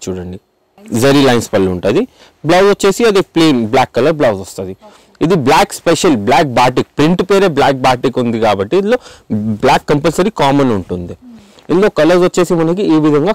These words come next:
Speaker 1: colors ఉంటది మేడం. One, two, three, four, five colors ఉంటది. డిఫరెంట్ కలర్స్ ఉంటది, చాలా యూనిక్ ప్యాటర్న్, చాలా డిఫరెంట్ ప్యాటర్న్. ఇది బూటిక్స్ లో గానీ షాపింగ్ మాల్ లో చాలా డిమాండ్ లో ఉంటది బ్లాక్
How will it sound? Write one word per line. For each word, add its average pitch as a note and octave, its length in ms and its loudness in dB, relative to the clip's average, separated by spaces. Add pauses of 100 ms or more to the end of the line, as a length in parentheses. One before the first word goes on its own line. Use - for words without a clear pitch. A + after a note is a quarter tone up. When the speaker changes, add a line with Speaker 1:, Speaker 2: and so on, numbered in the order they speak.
Speaker 1:
colors C3 280 2
ఉంటది F#2+ 240 -6
మేడం. F#2+ 260 -8
One, B2+ 140 -2 (140)
two, C3 100 0 (180)
three, B2 120 0 (140)
four, C3 220 -2
five C#3 160 2 (120)
colors D3 300 0
ఉంటది. F#2+ 280 -14 (1120)
డిఫరెంట్ F3 360 0
కలర్స్ E3 280 4
ఉంటది, E3 280 0
చాలా G3 140 2 (100)
యూనిక్ E3 340 2
ప్యాటర్న్, F3+ 380 0
చాలా A3+ 120 2 (100)
డిఫరెంట్ E3+ 340 -2
ప్యాటర్న్. G#2+ 280 -2 (380)
ఇది D#3+ 260 2 (220)
బూటిక్స్ D#3+ 400 0
లో F3 40 2 (100)
గానీ E3 260 0
షాపింగ్ D#3 360 -2
మాల్ E3 160 0
లో F3+ 40 0 (100)
చాలా E3 160 2 (220)
డిమాండ్ D#3+ 360 2
లో F3 40 2 (100)
ఉంటది A#2 240 0 (460)
బ్లాక్ C#3 220 0